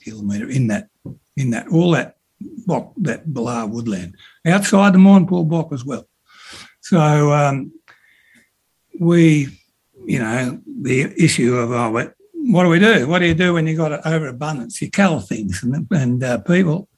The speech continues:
including the R S P C A, say, "You can't cull things. This is a national park. You got it." And, and Laurie Levy, bless him,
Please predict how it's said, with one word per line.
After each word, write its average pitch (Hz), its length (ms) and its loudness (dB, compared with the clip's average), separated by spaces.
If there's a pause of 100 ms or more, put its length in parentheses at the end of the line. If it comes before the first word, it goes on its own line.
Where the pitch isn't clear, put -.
(240)
including 208 380 4
the 127 100 -2
R 117 180 -6
S 98 120 -10
P 98 180 -14
C 98 300 -14
A, 107 180 -12
say, 107 240 -12
"You 139 140 -6
can't 190 320 0
cull 104 260 -14
things. 120 360 -10 (260)
This 196 140 2
is - 60 -4
a 123 80 -4
national 120 400 -4
park. 113 400 -8 (200)
You 175 120 2
got 180 180 2
it." - 140 -8
And, 110 260 -6 (160)
and 104 300 -4 (140)
Laurie 165 720 -4
Levy, 127 340 -4
bless 117 280 -6
him, 175 240 -2